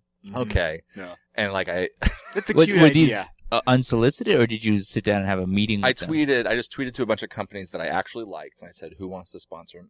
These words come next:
Speaker 2: me as a comedian?"
Speaker 3: Mm-hmm.
Speaker 2: And Tillamook got back to me, and they were like, "Hey, email us." And I was like, "Oh, that's cool." So I emailed them, and I was very serious about everything I said, and I gave them a lot
Speaker 3: Was
Speaker 2: of
Speaker 3: the lawyer C C'd on?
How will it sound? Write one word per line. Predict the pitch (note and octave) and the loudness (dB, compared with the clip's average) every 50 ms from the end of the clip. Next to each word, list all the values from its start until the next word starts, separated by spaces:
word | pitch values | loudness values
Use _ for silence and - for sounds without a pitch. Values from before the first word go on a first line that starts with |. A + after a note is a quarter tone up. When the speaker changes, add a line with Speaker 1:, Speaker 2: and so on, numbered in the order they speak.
| _ _ _ - | _ _ _ -20
Speaker 2:
me | F2+ E2 | -20 -20
as | E2 E2 - | -20 -20 -20
a | _ | _
comedian?" | _ - F2 F2 E2 D#2+ C#2 - - - - _ _ _ | _ -20 -20 -20 -20 -20 -20 -20 -20 -20 -20 _ _ _
Speaker 3:
Mm-hmm. | A2+ G#2 G2+ G#2+ G#2+ - _ _ _ _ _ - | -20 -20 -20 -20 -20 -20 _ _ _ _ _ -8
Speaker 2:
And | G#2+ G2+ G2 F#2+ F#2+ F#2+ F#2+ - | -6 -6 -6 -8 -10 -12 -14 -10
Tillamook | - - - A#2 C#3 D3+ B2+ G#2 G2 - | -4 -2 0 0 2 0 0 -2 -4 -2
got | - A2+ A#2 - | -2 -2 0 0
back | F#3+ A#3 F4 - | 0 0 -2 -4
to | - - | -8 -16
me, | - E2 F2 F#2+ | -16 -14 -14 -12
and | F#2 G#2 G#2 | -10 -8 -4
they | - A2 | -2 0
were | A2 A#2 A#2 | 0 0 2
like, | A2+ A2 A2 G#2+ - | 2 2 2 0 -2
"Hey, | - A#3+ C4 - - | -4 -4 -4 -4 -6
email | F#3 B3 D4 A#3 C#3 G2+ F2+ - - | -8 -6 -4 -4 -4 -4 -4 -6 -10
us." | - G2+ - - - - - _ _ _ - | -12 -16 -20 -20 -20 -20 -20 _ _ _ -4
And | - | -2
I | B2+ | 0
was | B2 | 2
like, | D3 D3 - - | 2 2 2 2
"Oh, | - C#4+ | 0 2
that's | - G#3 C#4 - - | 2 2 0 -2 -6
cool." | - - G2+ F#2 G#2 A#2+ | -10 -8 -6 -4 -4 -4
So | - - | -2 -2
I | G#2 - | -4 -2
emailed | - B2+ D3+ D3+ C#3+ B2+ A2+ G#2+ G2 | -4 -6 -6 -2 0 0 0 0 -2
them, | G2 F#2+ F#2+ G2 G#2+ - _ _ _ _ _ _ _ _ _ _ _ _ _ _ _ - | -4 -10 -8 -10 -12 -14 _ _ _ _ _ _ _ _ _ _ _ _ _ _ _ -2
and | A2+ A2 | 0 0
I | G#2+ G#2 | 0 0
was | G#2 G#2 G2+ - - | -2 -4 -6 -8 -12
very | G2 F#2 F#2 G#2 G#2 A2 A#2 C3 | -16 -6 -2 2 2 2 2 0
serious | - - - A2 G2+ G2 G2+ A2+ B2 - | -2 -2 -2 0 0 2 0 -2 -2 -4
about | G2+ G2 F#2+ F#2 C#2 | -4 -2 -2 -2 -2
everything | F2 F#2+ G2+ G#2 - A#2 A#2 | -4 -4 -6 -6 -4 -4 -4
I | B2 | -4
said, | B2 - - F2+ E2+ F2+ F#2 G2 | -4 -6 -6 -8 -6 -6 -6 -8
and | G2 F#2 | -8 -10
I | F#2 | -8
gave | F2 F2+ F#2 F#2 | -6 -6 -6 -4
them | F#2+ F#2 | -4 -6
a | |
lot | E2+ F2 F2+ | -6 -4 -2
Speaker 3:
Was | A#2+ A#2+ | -2 0
Speaker 2:
of | A2+ | 0
Speaker 3:
the | G#2+ | 0
lawyer | G#2 G#2+ G#2 G#2 G#2 G#2+ G#2+ | 2 4 4 4 4 4 2
C | - - A2 G#2 | 0 -2 -4 -4
C'd | - - G#2+ G#2 G#2+ A2 | -4 -4 -2 -2 -2 -2
on? | A2+ A#2 | -2 -2